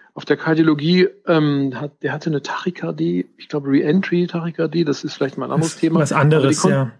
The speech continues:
Speaker 2: ja.
Speaker 1: genau, die konnten wir auslösen und da waren wir also alle da, Stationsarzt, Oberarzt, haben das ausgelöst und wieder gestoppt und der hat eine Herzfrequenz von dreihundertfünfzig oder so.
Speaker 2: Das war keine Re-Entry-Tachykardie, die haben nicht so
Speaker 1: Ja.
Speaker 2: hohe Herzfrequenzen.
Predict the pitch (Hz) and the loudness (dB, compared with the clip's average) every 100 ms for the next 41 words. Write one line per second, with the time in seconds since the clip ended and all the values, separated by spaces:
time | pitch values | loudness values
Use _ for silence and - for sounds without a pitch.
0 | _ - - 151 135 123 135 208 220 160 | _ -18 -6 -2 0 -2 -2 0 0 0
1 | 170 185 160 156 170 190 160 147 147 147 | 0 -2 2 2 2 -2 -4 -2 -2 0
2 | 151 151 135 139 160 156 147 175 143 170 | 0 0 0 0 0 0 0 0 -2 -6
3 | 220 - _ - - - - - - 160 | -20 -20 _ -18 -16 -12 -12 -10 -2 -2
4 | 151 - 160 156 156 151 143 147 - - | 0 0 0 0 0 2 0 -2 -8 -18
5 | - - 151 151 147 147 - 170 160 156 | -20 -6 -2 0 0 0 0 0 0 0
6 | 147 147 139 127 160 170 151 147 147 165 | 0 2 2 0 -2 -2 0 0 0 -2
7 | 156 147 143 _ _ _ - 156 165 175 | 0 2 0 _ _ _ -4 -2 0 -2
8 | 170 - 170 165 165 - - _ - - | -2 2 2 2 0 -6 -12 _ -10 -4
9 | 151 151 - _ _ - 131 160 156 143 | -2 -4 -8 _ _ -8 -2 0 0 0
10 | 139 131 - - _ - - 143 - 131 | -2 -2 -8 -20 _ -8 -6 -6 -8 -10
11 | 123 127 113 117 165 160 160 156 156 156 | -6 -4 -4 0 2 4 2 0 2 2
12 | 151 151 151 139 139 143 135 143 143 151 | 2 0 -2 -2 -4 -2 -2 -2 0 0
13 | 151 139 151 143 143 143 - - - 139 | 0 -2 -2 0 0 -4 -6 -8 -6 -6
14 | 143 | -6